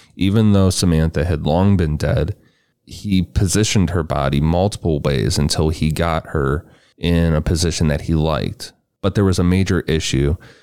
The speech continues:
in that Samantha did not look alive. She'd been dead for twenty-one days at this point. And even though he spent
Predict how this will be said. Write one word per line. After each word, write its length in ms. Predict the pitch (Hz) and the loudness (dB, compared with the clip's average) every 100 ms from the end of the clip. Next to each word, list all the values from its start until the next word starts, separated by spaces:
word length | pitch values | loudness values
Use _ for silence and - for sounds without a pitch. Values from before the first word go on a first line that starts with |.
| _ 90 | _ 0
in 180 | 85 | 2
that 240 | 85 82 - | 2 0 -2
Samantha 600 | - 82 87 - 85 78 | 0 0 0 0 -2 -2
did 280 | 76 85 87 | -2 -2 0
not 220 | 82 55 | -2 0
look 180 | 78 - | -4 -2
alive. 600 | 64 64 55 - - - - _ | -2 -2 -4 -6 -8 -12 -20 _
She'd 260 | - 101 80 | -4 0 2
been 140 | 78 | 2
dead 220 | 80 80 | 2 -2
for 100 | - | -2
twenty-one 520 | - - 92 87 78 73 | -6 -2 2 2 2 0
days 260 | 71 87 | 0 0
at 100 | - - | -2 -4
this 140 | - | -6
point. 480 | - - - - - _ _ _ _ _ | -4 -4 -2 -4 -8 _ _ _ _ _
And 280 | 82 85 85 | -2 0 2
even 300 | - 104 110 | 2 2 4
though 160 | 107 95 | 4 4
he 180 | 90 85 | 2 0
spent 520 | - - 85 78 | 0 -2 -2 -2